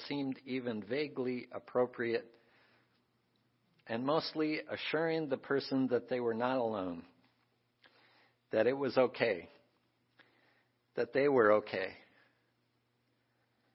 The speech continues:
And sometimes I witnessed, before the morning chaplain came on duty, the final breath, the beginning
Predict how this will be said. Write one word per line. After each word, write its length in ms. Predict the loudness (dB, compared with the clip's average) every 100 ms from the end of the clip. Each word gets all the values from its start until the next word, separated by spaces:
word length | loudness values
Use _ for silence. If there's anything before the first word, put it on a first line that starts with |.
| _ _ _ _ -8
And 160 | -8 2
sometimes 680 | 4 4 2 2 2 0 -4 -6
I 120 | -2
witnessed, 680 | -2 -2 -4 0 0 0 -8 -18 -20 _ _ _ _ -10
before 360 | -8 0 2
the 100 | 2
morning 420 | 0 0 0 -2 -2
chaplain 440 | 4 4 4 -2 -4
came 280 | -4 -4 -2
on 200 | -2 -2
duty, 480 | -4 -4 -4 -8 -12 _ _ _ _ _ _ _ -6
the 80 | -4
final 280 | -2 0 0
breath, 340 | 2 2 2 -2 -18 -20 _ _ _ _ _ _ _ _ _ _ _ _ _
the 80 | -4
beginning 720 | -2 -4 0 0 2 0 -2